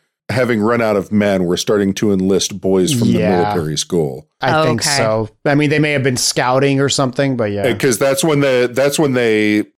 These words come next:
Speaker 1: the one guy curses out the old guy who was obviously in charge,
Speaker 3: Mm-hmm.
Speaker 1: who is now laying dead in the field with these boys, that he's just like, "Oh, you"
Speaker 2: Uh, you, you old bastard or something like that, yeah.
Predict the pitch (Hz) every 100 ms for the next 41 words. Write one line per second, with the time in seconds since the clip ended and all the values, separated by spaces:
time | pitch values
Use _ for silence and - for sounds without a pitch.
0 | _ 120 117 113 104 104 - 117 107 104
1 | 98 - 98 95 101 104 107 107 107 98
2 | 92 95 101 98 98 87 80 87 87 101
3 | 110 - _ 208 208 208 208 214 _ _
4 | 117 110 92 101 92 92 92 92 92 87
5 | 90 85 104 95 87 87 90 - 107 98
6 | 104 107 110 110 - _ _ - 98 95
7 | 110 98 - 104 85 101 98 87 80 82
8 | 76 _ _ - 131 131 131 131 135 147
9 | 143 143 151 151 151 117 127 131 - 127
10 | 120 117 127 120 113 110 113 110 107 104
11 | 107